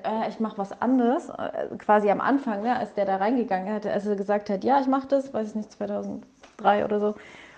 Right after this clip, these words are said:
Und, ähm, ja, dass er da die Freude hatte, aber nicht dieses, ähm, später dann zu denken, „Ah ja, wenn ich's allen gezeigt hab, sei es zwanzig Jahre später, dann,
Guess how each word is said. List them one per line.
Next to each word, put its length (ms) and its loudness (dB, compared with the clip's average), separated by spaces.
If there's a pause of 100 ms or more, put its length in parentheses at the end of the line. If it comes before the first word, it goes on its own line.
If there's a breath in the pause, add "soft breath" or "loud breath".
(280 loud breath)
Und, 440 2
ähm, 480 -2 (1300)
ja, 260 6
dass 180 -2
er 120 2
da 200 6
die 80 -2
Freude 300 2
hatte, 260 -2
aber 200 0
nicht 280 -2
dieses, 340 0 (180)
ähm, 600 0 (880 soft breath)
später 420 6
dann 180 6
zu 100 -8
denken, 380 0
„Ah 100 -2
ja, 160 2
wenn 120 -2
ich's 180 -6
allen 220 2
gezeigt 440 0
hab, 320 -4 (880)
sei 160 8
es 120 2
zwanzig 280 0
Jahre 120 0
später, 260 -2
dann, 480 2